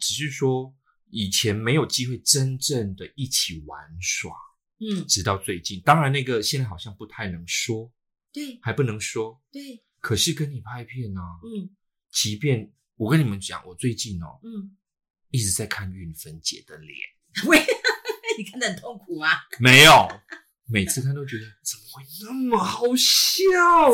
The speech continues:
Speaker 2: 是假的，你，我跟你讲，跟阿松拍片哦，你会发现到说，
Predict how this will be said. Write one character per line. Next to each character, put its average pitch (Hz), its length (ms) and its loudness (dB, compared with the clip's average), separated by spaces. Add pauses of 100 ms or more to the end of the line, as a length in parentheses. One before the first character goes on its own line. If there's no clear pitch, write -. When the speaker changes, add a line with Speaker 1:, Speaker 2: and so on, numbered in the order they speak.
Speaker 2:
是 - 420 -2
假 254 200 -10
的， 247 60 -10 (220)
你， 294 60 -8 (420)
我 214 60 2
跟 254 60 -2
你 339 60 0
讲， - 200 -4
跟 359 140 -6
阿 403 80 -14
松 349 180 -6
拍 262 160 -8
片 233 180 -8
哦， 135 160 -6
你 202 60 -8
会 339 140 -8
发 277 180 -18
现 262 160 -12
到 226 160 -14
说， 226 300 -10